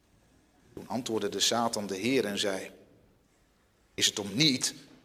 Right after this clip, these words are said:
dat Job God vreest? Hebt gij niet een betuining gemaakt voor hem en voor zijn huis en voor alles wat hij heeft rondom? Het werk van zijn handen hebt gij gezegend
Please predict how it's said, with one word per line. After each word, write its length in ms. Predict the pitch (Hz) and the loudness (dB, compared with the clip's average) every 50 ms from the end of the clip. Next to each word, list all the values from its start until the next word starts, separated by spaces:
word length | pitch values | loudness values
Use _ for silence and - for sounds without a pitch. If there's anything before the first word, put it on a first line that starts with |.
| _ _ _ - | _ _ _ -2
dat 160 | - 110 - | -2 -2 0
Job 240 | 110 120 117 113 - | 4 4 4 4 2
God 260 | - - 127 120 - | 0 0 2 2 2
vreest? 580 | - - - 104 120 127 - - - - - - - - - - _ _ _ _ _ _ _ _ _ _ _ _ _ _ _ _ _ _ | 0 0 0 0 0 0 -2 -4 -4 -6 -10 -14 -18 -20 -20 -20 _ _ _ _ _ _ _ _ _ _ _ _ _ _ _ _ _ _
Hebt 140 | - - - | -10 -8 -2
gij 140 | - 185 170 | 0 0 2
niet 180 | 175 175 170 | 2 2 2
een 80 | 175 160 | 2 2
betuining 640 | 151 147 151 - 226 214 247 247 202 185 151 127 | 2 0 6 8 8 8 8 6 4 4 2 4
gemaakt 380 | - 143 127 123 117 107 - - | 2 4 4 4 2 2 0 -2
voor 140 | - 117 110 | -2 0 0
hem 200 | 104 95 - - - - | 0 -4 -6 -10 -14 -10
en 80 | - 113 | -10 -4
voor 140 | - 113 107 | 0 2 2
zijn 160 | 117 110 101 | 2 2 2
huis 420 | 107 101 98 - - - - - - - _ _ _ _ _ _ | 0 -2 -2 -2 -4 -6 -8 -8 -12 -20 _ _ _ _ _ _
en 80 | - - | -12 -6
voor 140 | - - 107 | -2 0 2
alles 200 | 123 127 117 - | 4 4 4 4
wat 120 | 120 - | 4 4
hij 120 | 120 107 | 4 4
heeft 260 | 104 117 117 117 - - | 4 4 4 4 2 -2
rondom? 460 | 110 113 110 107 110 101 92 87 - - - - - - - _ _ _ _ _ _ - | -2 -2 0 2 0 0 0 -2 -10 -14 -20 -20 -20 -20 -20 _ _ _ _ _ _ -14
Het 180 | - - 101 | -10 -6 4
werk 240 | 104 127 151 175 - | 6 8 8 8 8
van 180 | - 170 151 135 | 8 6 6 8
zijn 200 | 139 131 123 120 | 8 8 8 8
handen 280 | 127 147 185 180 170 | 6 4 6 8 6
hebt 120 | 165 170 - | 6 6 4
gij 240 | - 277 285 202 | 4 4 4 4
gezegend 600 | 294 202 175 - 202 233 247 202 - 120 - - | 4 4 4 4 4 4 2 0 0 0 -2 -4